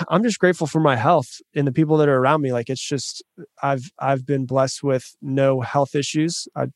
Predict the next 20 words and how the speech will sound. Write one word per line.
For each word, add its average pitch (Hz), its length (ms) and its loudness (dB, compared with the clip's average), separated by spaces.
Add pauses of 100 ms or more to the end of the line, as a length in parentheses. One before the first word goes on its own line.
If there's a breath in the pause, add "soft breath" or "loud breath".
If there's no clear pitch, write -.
(120)
try 143 160 2
to 135 80 0
take 131 200 -6
care 143 120 -2
of 135 40 2
myself 127 280 0
as 120 100 -6
much 127 220 -2
as 117 40 -8
possible. 127 480 0
And 127 120 -2
so, 123 300 0 (480 loud breath)
um, 117 360 0 (220)
I'm 147 120 2
trying 151 340 2
to 143 80 0
do 139 200 0
this 143 260 0
until 135 320 0
I'm 127 260 0